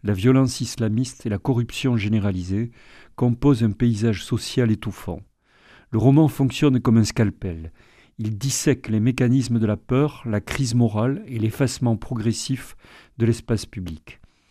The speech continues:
Sansal y montre comment une société peut perdre ses repères quand la vérité se dérobe. Très différent, mais tout aussi puissant, deux mille quatre-vingt-quatre. La fin du monde est une dystopie inspirée d'Orwell, mais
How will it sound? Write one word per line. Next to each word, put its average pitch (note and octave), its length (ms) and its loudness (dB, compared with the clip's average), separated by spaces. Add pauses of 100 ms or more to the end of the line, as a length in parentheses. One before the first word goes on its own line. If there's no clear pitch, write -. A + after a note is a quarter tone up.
(260)
Sansal C#3 520 4
y C3 80 2
montre C3 340 2
comment B2 400 2
une G2+ 160 0
société B2+ 760 -2 (280)
peut A#2+ 140 -4
perdre A2 320 2
ses - 160 -2
repères A2 560 -2 (280)
quand G#2+ 100 -2
la G#2 120 2
vérité G#2 420 2
se G#2+ 200 -6
dérobe. F2 420 -8 (640)
Très - 180 4
différent, A2 560 0
mais G#2+ 140 0
tout - 220 -2
aussi D3 240 -2
puissant, A2+ 480 -4
deux G2 180 4
mille C#3+ 160 2
quatre-vingt-quatre. G#2 920 -4 (600)
La A2 120 0
fin D#3 200 4
du C3+ 140 6
monde C#3+ 360 6
est C3 200 -2
une A#2 100 6
dystopie C3 640 2
inspirée B2 420 2
d'Orwell, A#2 560 2 (460)
mais A2+ 280 2